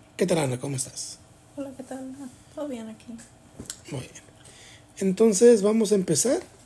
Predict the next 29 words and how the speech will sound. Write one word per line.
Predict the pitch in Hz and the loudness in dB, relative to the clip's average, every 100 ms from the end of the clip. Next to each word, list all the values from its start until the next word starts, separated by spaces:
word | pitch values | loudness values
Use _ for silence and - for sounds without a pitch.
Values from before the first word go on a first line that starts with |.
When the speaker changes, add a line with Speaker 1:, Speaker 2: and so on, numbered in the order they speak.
| - | -14
Speaker 1:
Y, | - 143 131 127 123 - | -10 -8 -6 -4 -6 -6
ah, | 131 127 123 | -4 -4 -4
como | 139 135 | -4 -2
dije | 135 131 | 0 0
al | 135 | -2
principio, | 139 123 202 - 214 | -2 0 0 2 4
o | |
sea, | 180 139 127 - - - - - - | 4 0 -2 -12 -20 -20 -20 -20 -2
el | 170 147 | 2 2
tema | - 165 170 | 2 2 4
son | 165 180 170 | 4 4 4
los | 160 | 2
seis | - 175 180 - | 2 4 4 4
tipos | 185 190 190 | 2 2 2
de | 156 | 4
emociones | 139 127 151 156 160 | 2 0 0 0 0
básicas | 151 156 185 220 220 - - | 2 0 0 2 0 0 -6
y | - 139 | -4 0
su | - 131 | 0 0
efecto | 110 - 147 131 165 | -2 0 -2 0 -2
en | 147 | -2
el | 127 | -4
comportamiento | - 123 123 - 120 120 117 117 | -6 -8 -8 -8 -8 -8 -8 -10
humano. | 110 110 - - _ - _ - _ - - - - - - - - - | -12 -14 -20 -20 _ -20 _ -20 _ -20 -20 -20 -20 -20 -20 -20 -20 2
Y | 180 | 4
aquí | 175 196 | 6 4
entramos | 202 190 208 220 214 | 2 2 0 0 0
en | |
que | 180 156 160 | -2 -2 -4